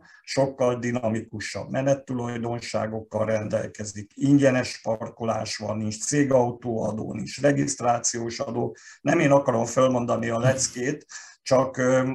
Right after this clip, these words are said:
gondolom, hogy ezek olyan súlyponti dolgok, amelyek feltétlenül, ö,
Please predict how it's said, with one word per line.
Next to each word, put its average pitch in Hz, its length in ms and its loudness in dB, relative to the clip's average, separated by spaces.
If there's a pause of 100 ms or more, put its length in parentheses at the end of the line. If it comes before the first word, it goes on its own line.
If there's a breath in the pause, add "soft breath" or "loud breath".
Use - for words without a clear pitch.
(140)
gondolom, 143 340 4
hogy 123 120 -2
ezek 139 320 0
olyan 120 220 0
súlyponti 117 720 0
dolgok, 117 520 -2
amelyek 113 540 -2 (220 loud breath)
feltétlenül, 110 1040 -4 (500 loud breath)
ö, - 140 -6